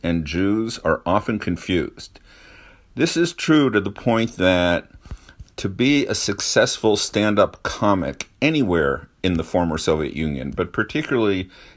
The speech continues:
in the Russian Federation today, you have to either have or fake an Odessan accent, uh, in much the same way that being a successful stand-up comic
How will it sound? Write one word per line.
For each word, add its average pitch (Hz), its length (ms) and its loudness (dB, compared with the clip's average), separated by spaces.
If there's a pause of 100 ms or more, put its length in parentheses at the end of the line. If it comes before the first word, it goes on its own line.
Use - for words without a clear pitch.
in 98 140 2
the 92 80 2
Russian 98 320 2
Federation 87 720 2
today, 69 640 -2 (120)
you 110 120 -2
have 139 240 2
to - 80 -8
either 110 360 2
have 117 720 2
or 92 160 4
fake 107 600 2
an 95 120 2
Odessan 90 560 2
accent, - 720 -2 (180)
uh, 85 360 4
in 98 160 0
much 131 240 0
the 135 120 2
same 107 300 2
way 98 260 4
that 85 220 -4
being 95 260 2
a 82 60 -2
successful 92 600 0
stand-up 90 520 0
comic 85 540 0